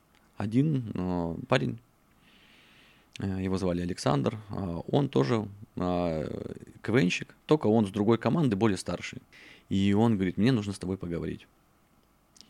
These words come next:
Мы познакомились, поздоровались. Я говорю:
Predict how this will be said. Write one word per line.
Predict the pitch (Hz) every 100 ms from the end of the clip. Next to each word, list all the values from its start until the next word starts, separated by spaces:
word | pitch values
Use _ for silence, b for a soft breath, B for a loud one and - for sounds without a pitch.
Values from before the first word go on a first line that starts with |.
| -
Мы | 104
познакомились, | - 98 92 - 131 185
поздоровались. | - 90 87 107 - 98 - B B B B B -
Я | 95
говорю: | 92 92